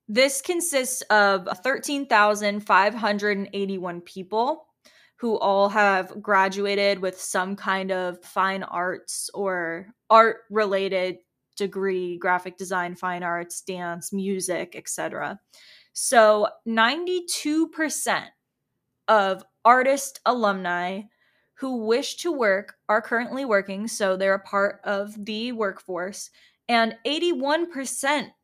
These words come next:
of those people were employed very quickly after graduating.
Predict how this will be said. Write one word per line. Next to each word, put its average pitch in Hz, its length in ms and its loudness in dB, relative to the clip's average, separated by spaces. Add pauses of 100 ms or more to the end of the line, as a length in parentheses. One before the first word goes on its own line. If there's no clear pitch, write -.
(320)
of 202 200 0
those 208 260 0
people 208 640 -4 (200)
were 233 260 4
employed 226 800 4 (280)
very 233 440 4
quickly 226 500 -4
after 185 380 0
graduating. 151 760 -6